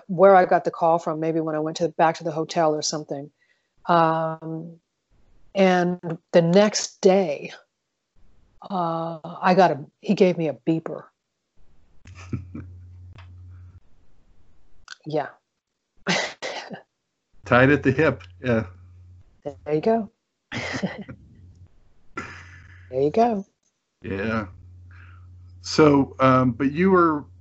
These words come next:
Speaker 2: I mean, obviously you handled that fairly well because you spent so many years working with him, so.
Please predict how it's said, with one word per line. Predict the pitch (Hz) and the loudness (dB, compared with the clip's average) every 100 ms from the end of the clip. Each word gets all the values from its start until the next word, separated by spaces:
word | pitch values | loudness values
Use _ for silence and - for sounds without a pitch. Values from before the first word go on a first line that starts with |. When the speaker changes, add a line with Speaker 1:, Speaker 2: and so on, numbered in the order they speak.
| - 143 - - - | -20 -20 -20 -20 -4
Speaker 2:
I | 135 | 0
mean, | 147 | 2
obviously | 147 180 185 - 143 | 2 2 0 0 0
you | 123 | 0
handled | 123 139 139 139 | 0 0 0 -2
that | 120 120 110 - - - - | -2 -2 -4 -8 -20 -20 -20
fairly | - 147 160 123 | -4 -2 0 -2
well | 101 95 95 | -2 -8 -10
because | 92 110 - 104 104 - - | -12 -8 -4 -4 -6 -12 -8
you | 110 104 | -6 -8
spent | - 127 120 107 - | -6 -2 -2 -2 -10
so | - 123 | -4 0
many | 113 104 | 0 0
years | 110 123 104 - - | -2 -2 -4 -8 -18
working | - 127 104 113 | -10 -8 -4 -4
with | 143 | -4
him, | 104 90 | -6 -8
so. | - 101 110 | -10 -8 -8